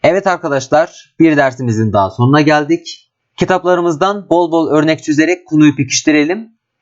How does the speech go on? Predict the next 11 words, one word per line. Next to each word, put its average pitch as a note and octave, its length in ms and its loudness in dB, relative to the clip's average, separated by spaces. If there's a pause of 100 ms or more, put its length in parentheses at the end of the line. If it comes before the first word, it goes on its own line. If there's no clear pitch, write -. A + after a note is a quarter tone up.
(140)
Zaten F3 360 0
çözemediğiniz D#3 580 0
soruları C#3+ 640 0 (160)
uygulamadan C#3 600 2
izlerseniz A#2+ 760 -2
orada B2+ 340 0
da A2 80 -2
çözümleri A2 500 2
yine B2+ 420 -2 (160)
ben C3 120 2
yapıyorum. A2+ 680 -2